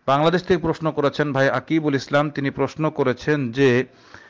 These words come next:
আহ, আমি একটি বইতে পড়েছিলাম যে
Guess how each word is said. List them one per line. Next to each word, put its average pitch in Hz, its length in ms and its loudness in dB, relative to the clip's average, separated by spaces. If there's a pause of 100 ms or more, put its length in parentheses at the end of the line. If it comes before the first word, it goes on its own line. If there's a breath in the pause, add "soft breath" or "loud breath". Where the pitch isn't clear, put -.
(140 soft breath)
আহ, 131 280 2
আমি 156 140 2
একটি 180 180 -2
বইতে 160 360 4
পড়েছিলাম 151 680 2
যে 139 380 4